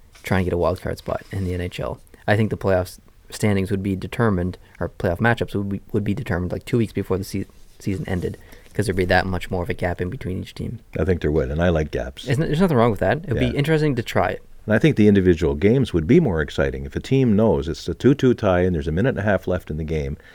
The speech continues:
Speaker 2: and, and one team needs three points and, and two points aren't gonna do it,
Speaker 1: Exactly.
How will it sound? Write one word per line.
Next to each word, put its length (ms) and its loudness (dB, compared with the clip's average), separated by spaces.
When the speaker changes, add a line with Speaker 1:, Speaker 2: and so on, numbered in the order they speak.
Speaker 2:
and, 140 0
and 380 -2
one 260 4
team 340 4
needs 320 6
three 220 4
points 380 -2
and, 200 -4
and 300 -4
two 160 2
points 300 2
aren't 160 2
gonna 160 0
do 240 6
it, 60 -2
Speaker 1:
Exactly. 440 -2